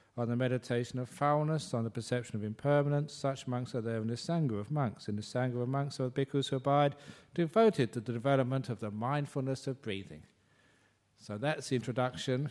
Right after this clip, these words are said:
Now we get to the heart of the sutta. <laughs> So sometimes, introduction is sometimes interesting, but, uh,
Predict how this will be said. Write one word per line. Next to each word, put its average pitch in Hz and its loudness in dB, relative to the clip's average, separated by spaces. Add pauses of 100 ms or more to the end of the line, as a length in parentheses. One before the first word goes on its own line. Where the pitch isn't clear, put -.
(140)
Now 120 -2
we 120 -2
get 113 -6
to 113 -10
the 110 -6
heart 101 -8
of 110 -12
the 110 -8
sutta. - -6
<laughs> - -20 (1800)
So 127 -6
sometimes, 160 -2
introduction 156 -2
is 117 -8
sometimes 107 -8
interesting, 113 -12 (720)
but, 123 -6 (140)
uh, 120 -4